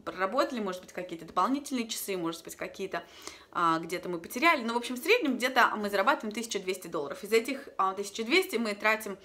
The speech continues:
очень большой процент на, ам, все различные кредиты, ипотеку, ам, еду. И у нас на нашем,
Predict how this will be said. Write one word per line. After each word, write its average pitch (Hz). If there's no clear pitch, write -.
очень 202
большой 202
процент 185
на, 170
ам, 170
все 180
различные 190
кредиты, 247
ипотеку, 202
ам, 165
еду. 226
И 226
у 226
нас 294
на 226
нашем, 220